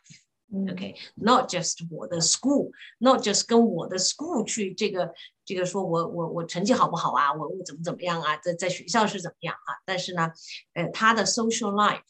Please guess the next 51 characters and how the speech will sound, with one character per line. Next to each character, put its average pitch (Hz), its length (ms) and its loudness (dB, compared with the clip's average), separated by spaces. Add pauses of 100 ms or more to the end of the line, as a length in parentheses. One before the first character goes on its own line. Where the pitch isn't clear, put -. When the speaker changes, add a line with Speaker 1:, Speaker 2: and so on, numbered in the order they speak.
Speaker 2:
每 151 240 -4
个 196 120 -2
孩 190 200 -4
子 - 120 -12
都 175 140 -4
是 175 140 -6
很 165 200 -4
渴 139 200 -8
望 156 160 -6
家 185 220 2
长 - 180 -8
去， - 320 -10 (100)
去 - 160 -8
join 165 320 -4
的。 - 160 -20 (640)
嗯， 165 520 2 (360)
就 311 160 -2
是 311 80 4
很 - 200 4
现 370 280 6
实 - 260 -2
的 180 140 0
问 196 160 2
题， 127 280 -8 (140)
你， 175 180 -4
你， 185 220 -6
你 190 100 -4
不 - 140 -2
可 226 200 2
能， - 440 -2
对 233 160 2
吧？ 180 140 6
你 185 120 0
不 202 140 -2
可 220 180 0
能 170 160 2
说 220 320 4 (360)
你， 180 440 2
他 - 140 -2
们 220 220 4
下 220 340 6
午， 151 240 -6 (220)
呃， 160 340 -2
踢 254 160 2
球， 165 380 0
踢 262 160 2
球 180 200 2
的 202 120 2
时 180 160 -4
间 196 200 4
是， 185 300 2